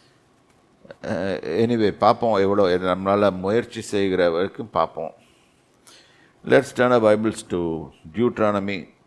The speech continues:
chapter eight. இது ஒண்ணாவது வசனத்தை தான் தியானித்து கொண்டு வந்திருந்தோம்.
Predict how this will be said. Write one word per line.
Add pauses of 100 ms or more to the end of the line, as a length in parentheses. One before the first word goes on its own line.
(2000)
chapter
eight. (2500)
இது
ஒண்ணாவது
வசனத்தை
தான்
தியானித்து
கொண்டு
வந்திருந்தோம்.